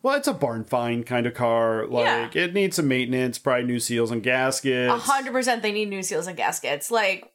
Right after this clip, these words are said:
Speaker 2: rubber does not live that long.
Speaker 1: No, not at all. Um, but Marty gets it, you know, helps him get on the flatbed. They're gonna take it back to his house. But,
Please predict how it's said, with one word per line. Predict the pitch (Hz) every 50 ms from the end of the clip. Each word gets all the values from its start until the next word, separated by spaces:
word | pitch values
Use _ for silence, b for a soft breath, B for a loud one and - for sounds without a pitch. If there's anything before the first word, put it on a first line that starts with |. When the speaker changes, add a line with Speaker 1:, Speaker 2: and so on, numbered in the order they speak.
| _ _ _
Speaker 2:
rubber | 226 208 233 233 220 320 302
does | 330 311 220
not | 220 196 180 - 120
live | 170 156 -
that | - 104 - -
long. | - 110 90 87 - 180 - 147 131
Speaker 1:
No, | 139 131 113 107 - -
not | 120 123 120 117 117
at | 110
all. | 123 - - - - b b b b b b b _ _
Um, | 143 139 135 127 123 120 117 113 107 - - _ _ _ _
but | - 110 - 143 135 135 131 123 - - _ _ _ _
Marty | 143 131 135 143 143 143 139 135 131 123 120 113 120 98 - _ _ _ _ _ _ _ _ _ _ _ _ _ _ _ _ _ _ _ 240 190 156 135
gets | 135 151 139 139 143
it, | 135 - - - 202
you | 156 139
know, | 131 123
helps | 123 139 135 - 135
him | 123
get | 120 127 117
on | 120 113
the | 107 107
flatbed. | - 175 170 156 151 - 156 151 147 139
They're | 139 123
gonna | 127 120
take | 120 131 120
it | 120
back | 110 120 113 -
to | 131 117
his | 110 -
house. | 123 123 113 113 110 - - b b b b b b b b _ _ -
But, | 151 139 131 127 117 -